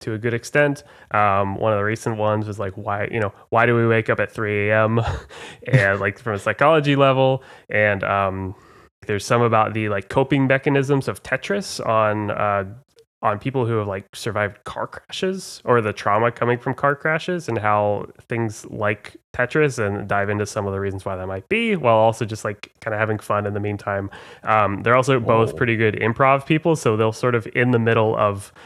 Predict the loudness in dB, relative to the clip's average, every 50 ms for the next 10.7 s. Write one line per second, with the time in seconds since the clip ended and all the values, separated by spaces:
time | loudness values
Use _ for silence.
0 | -20 -20 -8 _ 2 2 4 4 4 2 0 2 2 2 2 4 2 2 0 -4
1 | -4 -2 0 0 0 0 -2 -4 -6 -10 _ _ _ _ _ _ _ 0 4 4
2 | 6 6 4 6 6 6 6 6 4 2 0 -2 0 0 0 2 2 4 4 4
3 | 4 6 6 6 4 4 2 2 4 4 4 4 4 4 2 2 2 0 0 -2
4 | -2 -2 -2 -2 -2 -2 -2 -4 -6 -10 -6 -4 -2 -4 -4 -6 _ _ -6 -2
5 | -2 -2 -2 -4 -12 -16 _ 0 2 4 4 4 4 2 2 4 4 4 4 4
6 | 2 2 0 0 0 0 0 0 0 -2 0 0 0 0 -2 -4 -4 -2 0 0
7 | 2 2 2 0 0 0 0 0 0 0 0 0 2 4 4 4 2 2 0 -2
8 | -2 -4 -4 -6 -6 -4 -2 2 2 4 2 2 2 2 2 4 4 6 6 4
9 | 4 2 2 0 0 0 0 0 0 2 2 2 4 2 0 -2 -4 0 2 4
10 | 4 4 4 4 2 2 2 2 2 2 2 0 -2